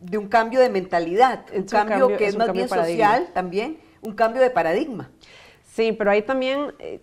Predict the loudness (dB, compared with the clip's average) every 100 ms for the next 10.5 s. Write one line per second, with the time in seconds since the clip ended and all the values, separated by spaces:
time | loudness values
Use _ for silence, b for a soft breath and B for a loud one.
0 | -6 -4 -2 -4 -6 -4 -4 -4 -6 -2
1 | -2 -2 -6 -8 -10 -10 -6 -4 -6 -8
2 | -10 -6 -4 -2 -2 -4 -8 -12 -8 -6
3 | -6 -6 -8 -6 -6 -6 -6 -6 -6 -8
4 | -10 b b b b -16 -12 -10 -12 -16
5 | _ _ _ _ -4 0 2 2 4 2
6 | 2 -2 -4 -4 -8 -12 -12 -6 -2 0
7 | 0 -4 -4 -4 -4 -6 -4 -2 0 -2
8 | -4 -6 -2 0 0 -2 -6 -6 -6 -6
9 | -6 -8 _ -2 0 0 0 -2 -6 -6
10 | -6 -4 -4 -6 -10